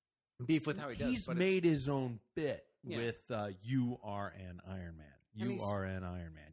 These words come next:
Speaker 1: and
Speaker 2: You
Speaker 1: he
Speaker 2: are an Iron Man.
Speaker 1: and he's
Speaker 2: You are an
Speaker 1: there,
Speaker 2: Iron Man."
Speaker 1: but he, but he creates a very nice atmosphere.
Speaker 2: Absolutely.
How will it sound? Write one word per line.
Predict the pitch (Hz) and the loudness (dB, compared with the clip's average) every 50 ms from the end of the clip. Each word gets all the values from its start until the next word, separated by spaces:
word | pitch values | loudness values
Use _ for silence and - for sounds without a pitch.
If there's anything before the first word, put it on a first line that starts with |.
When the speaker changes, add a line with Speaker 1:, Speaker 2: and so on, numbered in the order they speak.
| 87 | -4
Speaker 1:
and | 101 120 | -2 0
Speaker 2:
You | 127 127 | 0 0
Speaker 1:
he | 120 | 0
Speaker 2:
are | 113 113 107 | 0 -2 -2
an | 104 98 95 | -2 -2 -2
Iron | 92 87 90 85 82 82 78 | -4 -4 -4 -4 -6 -8 -10
Man. | - - - - | -12 -16 -14 -10
Speaker 1:
and | 147 156 | -8 -6
he's | 147 135 123 107 | -6 -6 -8 -10
Speaker 2:
You | 113 | -8
are | 120 | -6
an | |
Speaker 1:
there, | 127 127 135 135 139 135 127 87 85 | -4 -2 -2 -2 -2 -2 -2 -4 -4
Speaker 2:
Iron | 82 73 - - - | -6 -8 -10 -14 -16
Man." | 143 131 | -14 -10
Speaker 1:
but | 123 131 | -10 -10
he, | 135 117 110 _ _ | -10 -10 -12 _ _
but | 127 117 | -12 -12
he | 113 - _ | -12 -16 _
creates | _ - - 147 135 131 123 120 - - - - - - - - - _ _ - - | _ -6 0 2 4 4 2 2 2 2 2 2 0 -4 -6 -10 -20 _ _ -10 -2
a | 139 151 139 | -2 -2 0
very | 120 147 160 160 151 139 | 0 0 0 0 0 -6
nice | 127 123 120 113 113 110 - - | -8 -8 -10 -10 -10 -10 -10 -10
atmosphere. | 107 98 80 82 87 - - - - - - - | -12 -14 -14 -12 -10 -10 -10 -10 -12 -16 -12 -10
Speaker 2:
Absolutely. | 285 233 - - 254 269 294 269 170 107 90 - | -10 -8 -8 -6 -4 -4 -4 -4 -6 -8 -10 -12